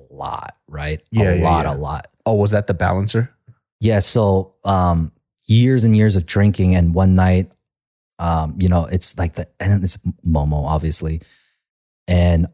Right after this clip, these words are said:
Speaker 1: it's, like, towards the end of the night, I'm still drunk as fuck. And I'm like, "Fuck, like,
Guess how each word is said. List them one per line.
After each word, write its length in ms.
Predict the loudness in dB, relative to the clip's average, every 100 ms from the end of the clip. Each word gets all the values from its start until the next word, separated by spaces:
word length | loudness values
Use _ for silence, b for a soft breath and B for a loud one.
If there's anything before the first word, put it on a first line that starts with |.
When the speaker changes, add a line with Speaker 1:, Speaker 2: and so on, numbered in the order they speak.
| _ _
Speaker 1:
it's, 160 | -4 -2
like, 120 | -2
towards 220 | -2 -2
the 100 | 2
end 160 | 2 4
of 60 |
the 60 | 4
night, 280 | 4 2 0
I'm 120 | -2
still 180 | -2 -4
drunk 360 | -8 0 2 2
as 120 | -2
fuck. 420 | -8 -4 -2 -2 -6
And 80 |
I'm 100 | -14
like, 140 | -14 -12
"Fuck, 800 | -12 -12 -8 -2 0 0 -2 -8
like, 240 | -10 -10